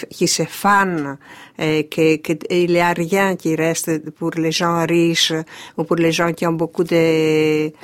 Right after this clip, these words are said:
de, qui aiment la gloire, parce que la, la vie c'est un souffle qui ça, qui a, ça part très très vite,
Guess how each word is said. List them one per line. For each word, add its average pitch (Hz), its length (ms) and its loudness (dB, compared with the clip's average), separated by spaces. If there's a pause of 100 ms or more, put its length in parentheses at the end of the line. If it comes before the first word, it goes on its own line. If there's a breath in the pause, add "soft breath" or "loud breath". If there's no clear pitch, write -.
(240 loud breath)
de, 156 720 2
qui 160 260 0
aiment 160 200 0
la 156 120 -2
gloire, 156 440 2 (240)
parce 160 180 -4
que 165 240 -2 (180)
la, 160 280 -2 (560)
la 160 240 -2
vie 185 260 0
c'est 185 240 -4
un 175 60 -2
souffle 185 560 -2
qui 170 140 -10
ça, 156 160 -8 (920 soft breath)
qui - 80 -6
a, 165 180 -4
ça - 220 -4
part 185 420 -2
très 175 220 -4
très 170 200 -4
vite, 196 340 -2